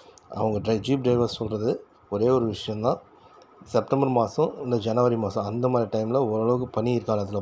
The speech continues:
போனீங்கன்னா, கண்டிப்பா அந்த விலங்குகள்லாம் பார்க்கலாம் அப்படின்னு சொன்னாங்க. அதுவே நீங்க சத்தியமங்கலம் அந்த மாதிரி சைடு நீங்க, நீங்க உள்ள போனீங்கன்னா, உங்களுக்கு பார்க்கறதுக்கான chances அதிகமா இருக்கும். ஆனா, வயநாட்டை பொறுத்த மட்டும் பார்த்தீங்கன்னா,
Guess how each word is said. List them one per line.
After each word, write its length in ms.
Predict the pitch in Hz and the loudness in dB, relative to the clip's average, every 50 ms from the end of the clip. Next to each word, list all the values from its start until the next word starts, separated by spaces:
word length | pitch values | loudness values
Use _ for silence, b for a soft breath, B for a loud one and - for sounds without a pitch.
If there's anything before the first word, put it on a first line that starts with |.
| - | -4
போனீங்கன்னா, 320 | 110 104 101 101 104 123 175 - - B B B B B B B B | -4 -4 -4 -2 -2 -4 -4 -6 -8 B B B B B B B B
கண்டிப்பா 380 | 120 117 120 120 131 131 135 | 0 2 2 2 2 2 2
அந்த 180 | 123 113 110 104 | 0 2 0 -2
விலங்குகள்லாம் 500 | 104 113 117 117 113 110 110 110 113 104 | 0 0 0 0 0 0 2 0 0 0
பார்க்கலாம் 340 | 101 107 104 101 107 107 107 | 2 0 0 2 0 -2 -2
அப்படின்னு 220 | 101 104 104 101 | -2 -4 -6 -8
சொன்னாங்க. 340 | - - 104 98 98 107 127 175 - B B B B B B B | -10 -8 -8 -6 -4 -2 -2 -4 -4 B B B B B B B
அதுவே 260 | - 113 117 131 139 | 0 2 2 2 2
நீங்க 200 | 139 131 123 123 | 2 2 0 0
சத்தியமங்கலம் 760 | 123 - 120 107 - - 147 143 139 131 127 123 123 131 131 | 0 0 -2 -2 0 0 2 2 2 2 2 4 2 2 2
அந்த 200 | 110 107 113 117 | 2 0 0 0
மாதிரி 220 | 117 120 117 110 - | 0 0 0 0 0
சைடு 140 | 127 127 120 | -2 -2 -2
நீங்க, 240 | 123 120 117 110 | -2 -2 -2 -2
நீங்க 180 | 107 107 101 98 | -2 -2 -4 -4
உள்ள 200 | 98 107 117 120 | -2 0 0 0
போனீங்கன்னா, 440 | 110 113 101 101 92 104 127 175 - - - B B B B B B B B B B B | 0 0 -2 -2 -2 -4 -4 -6 -6 -10 -18 B B B B B B B B B B B
உங்களுக்கு 400 | 117 117 113 110 107 107 113 117 | 2 2 2 2 2 2 2 2
பார்க்கறதுக்கான 400 | 123 139 135 127 120 123 117 101 - | 2 2 0 2 2 0 0 -2 -2
chances 340 | 120 113 110 107 107 - - | -2 -2 -2 -2 -6 -4 -4
அதிகமா 340 | 104 101 110 110 110 107 104 | -4 -2 -2 -2 -2 -2 -2
இருக்கும். 240 | 98 107 131 135 120 | -2 -2 -2 -4 -4
ஆனா, 100 | 104 95 | -4 -2
வயநாட்டை 400 | 95 104 110 120 135 131 123 127 | -2 -2 0 0 2 2 2 0
பொறுத்த 260 | 117 120 110 - 120 | 0 -2 -4 -4 -4
மட்டும் 240 | 113 110 113 110 110 | -4 -4 -2 -2 -2
பார்த்தீங்கன்னா, 300 | 104 101 107 120 151 | -2 -4 -2 -4 -4